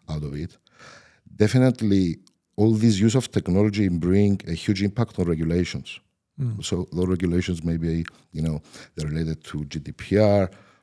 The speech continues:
Speaker 1: or secu-, cyber security or other, you know, systems in place that you need to have in order to operate legally, governmental laws, labor's laws.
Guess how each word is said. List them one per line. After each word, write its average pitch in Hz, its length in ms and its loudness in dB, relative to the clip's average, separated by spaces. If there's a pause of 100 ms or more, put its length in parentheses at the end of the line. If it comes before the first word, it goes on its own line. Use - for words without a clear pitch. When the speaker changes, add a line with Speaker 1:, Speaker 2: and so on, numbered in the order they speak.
(120)
Speaker 1:
or 120 160 -14
secu-, - 500 -4
cyber 69 300 -10
security 87 840 0
or 76 400 -8
other, 82 380 -8
you 87 140 -4
know, 76 160 -8 (260)
systems - 560 -2
in 85 60 -4
place 80 380 0
that 82 120 -2
you 76 100 -2
need 90 200 2
to 87 100 -4
have 82 300 -2
in 85 100 0
order 87 260 -4
to 82 300 -10 (120)
operate 95 540 4
legally, 90 600 0 (460)
governmental 92 640 2 (100)
laws, 80 480 -2
labor's 85 420 0
laws. 82 400 -2